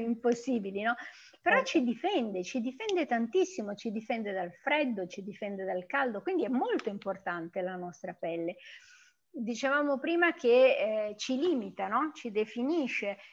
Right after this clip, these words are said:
Speaker 1: quindi ci protegge da, da tutto quello che è intorno a noi, perché noi siamo noi e quello che è fuori da noi è tutt'altra cosa. Quindi la nostra pelle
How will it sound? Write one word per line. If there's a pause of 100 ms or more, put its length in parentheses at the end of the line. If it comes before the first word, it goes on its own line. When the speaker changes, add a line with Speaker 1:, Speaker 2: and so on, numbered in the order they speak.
Speaker 1:
quindi
ci
protegge
da, (140)
da
tutto
quello
che (300)
è
intorno
a
noi,
perché (580)
noi
siamo
noi (160)
e
quello
che
è
fuori
da
noi (140)
è
tutt'altra
cosa.
Quindi
la
nostra
pelle